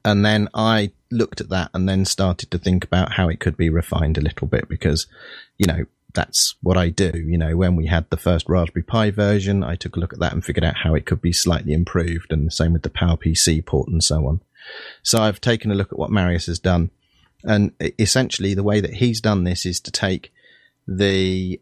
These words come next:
um, Xenial pre-install image of Unity eight,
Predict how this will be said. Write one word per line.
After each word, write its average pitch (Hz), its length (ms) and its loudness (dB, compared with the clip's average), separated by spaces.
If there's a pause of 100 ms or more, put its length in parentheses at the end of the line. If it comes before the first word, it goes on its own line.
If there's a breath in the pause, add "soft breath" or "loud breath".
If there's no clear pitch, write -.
um, 90 500 0 (160)
Xenial 107 800 0
pre-install 98 960 -4
image 92 580 0
of 92 280 2
Unity 101 540 2
eight, 87 480 -2